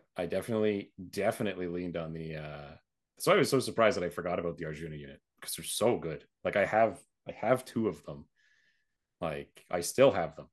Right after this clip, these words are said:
Yeah, I sold my, I sold my Aleph, and I still have them.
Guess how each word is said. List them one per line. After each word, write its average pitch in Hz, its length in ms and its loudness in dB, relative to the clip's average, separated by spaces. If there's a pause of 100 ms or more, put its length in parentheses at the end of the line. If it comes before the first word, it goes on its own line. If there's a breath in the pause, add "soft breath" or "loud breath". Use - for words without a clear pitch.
Yeah, 98 80 2
I 95 40 2
sold 139 300 6
my, 123 380 6
I 104 80 0
sold 160 280 6
my 135 220 8
Aleph, 101 240 4 (120)
and 110 100 0
I 101 80 2
still 135 300 6
have 104 280 2
them. - 320 -16